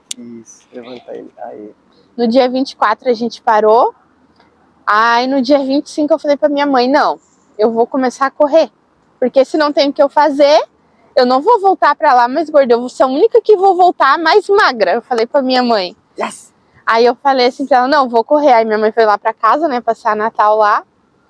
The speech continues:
Speaker 2: Daí ela ficou
Speaker 1: A sua mãe não é obesa?
Speaker 2: Não,
Speaker 1: Nem
Speaker 2: minha mãe
Speaker 1: teu
Speaker 2: é bem
Speaker 1: pai,
Speaker 2: magra.
Speaker 1: né?
Speaker 2: A minha mãe, ela fa-, ela anda de bicicleta.
Speaker 1: Tá.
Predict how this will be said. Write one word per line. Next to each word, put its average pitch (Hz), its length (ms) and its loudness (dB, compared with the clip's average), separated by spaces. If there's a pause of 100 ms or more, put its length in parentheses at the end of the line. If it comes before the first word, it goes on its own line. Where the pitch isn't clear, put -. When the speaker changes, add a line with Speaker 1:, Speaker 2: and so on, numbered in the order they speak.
(560)
Speaker 2:
Daí 220 360 2
ela 226 240 2
ficou - 180 0
Speaker 1:
A 233 40 -2
sua 170 100 0
mãe 180 240 0
não 247 100 0
é 233 80 2
obesa? 127 520 -4 (280)
Speaker 2:
Não, 214 320 2
Speaker 1:
Nem 190 60 -6
Speaker 2:
minha 202 140 -2
mãe 214 80 -2
Speaker 1:
teu 214 100 4
Speaker 2:
é 214 40 2
bem 208 160 0
Speaker 1:
pai, 170 120 2
Speaker 2:
magra. 196 380 0
Speaker 1:
né? - 80 -8
Speaker 2:
A 220 100 0
minha 285 300 -2
mãe, 277 640 0 (360)
ela 233 260 2
fa-, 247 420 -2
ela 247 180 2
anda 269 120 -2
de 277 120 0
bicicleta. 220 600 -2 (200)
Speaker 1:
Tá. 120 260 -6